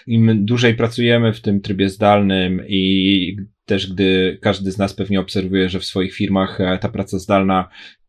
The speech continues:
co najmniej jeszcze przez jakiś czas zostanie związane z pandemią, a możliwe, że już po prostu zostanie jako część tego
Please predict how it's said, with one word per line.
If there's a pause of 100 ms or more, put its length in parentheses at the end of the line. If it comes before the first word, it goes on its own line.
(120)
co
najmniej
jeszcze
przez
jakiś
czas
zostanie
związane
z
pandemią,
a
możliwe,
że
już
po
prostu
zostanie
jako
część
tego